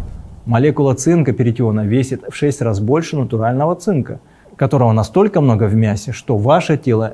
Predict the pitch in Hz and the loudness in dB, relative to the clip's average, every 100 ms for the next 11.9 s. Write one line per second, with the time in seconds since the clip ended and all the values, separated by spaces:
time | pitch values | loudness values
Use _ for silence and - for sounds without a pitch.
0 | - 175 - 208 160 113 107 139 151 175 | -2 -2 0 0 2 2 0 -2 0 -2
1 | 170 127 117 101 117 156 160 135 117 107 | -2 -2 0 0 -2 -2 -2 -2 -2 -2
2 | 123 147 131 104 - 104 110 110 147 - | -2 -2 -4 -4 -4 -4 -4 -4 -6 -4
3 | 139 110 113 - _ _ _ _ _ - | -4 -4 -8 -14 _ _ _ _ _ -2
4 | 170 165 - 185 190 190 185 170 196 165 | 0 0 -2 -2 0 0 0 0 0 0
5 | - - 117 113 - 143 117 110 110 123 | -2 -4 -4 -2 0 2 2 0 -2 -4
6 | 143 127 123 175 254 247 160 151 - _ | -2 -2 -2 0 -2 -2 -6 -6 -12 _
7 | 233 233 185 165 143 - 160 170 151 120 | 0 2 4 4 2 -2 0 2 2 0
8 | 107 107 - - 123 117 220 220 202 175 | 0 -4 -8 -8 -6 -2 -2 0 -2 -6
9 | 165 _ - 117 139 147 185 190 127 117 | -10 _ -6 -4 0 0 2 0 -2 -10
10 | 120 _ _ _ _ _ - 185 202 131 | -14 _ _ _ _ _ 2 4 4 4
11 | 110 120 107 107 107 151 180 151 | 4 4 2 2 2 0 0 0